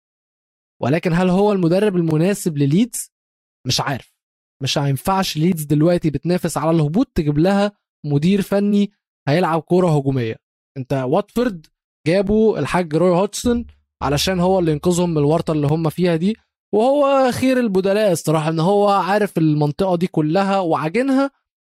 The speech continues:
المهم، كبير عليه، مش بقول ان هو هينجح فيها، ولكن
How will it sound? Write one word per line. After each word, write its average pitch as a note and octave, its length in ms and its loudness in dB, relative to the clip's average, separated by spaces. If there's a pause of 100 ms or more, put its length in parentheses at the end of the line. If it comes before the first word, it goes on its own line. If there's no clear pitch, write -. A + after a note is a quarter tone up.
(300)
المهم، B3 280 -2
كبير A3 240 0
عليه، F#3+ 360 0
مش E3+ 200 -2
بقول F3+ 240 0
ان E3 100 -2
هو E3+ 260 2
هينجح D#3 480 -2
فيها، G#3+ 320 0
ولكن G3+ 460 0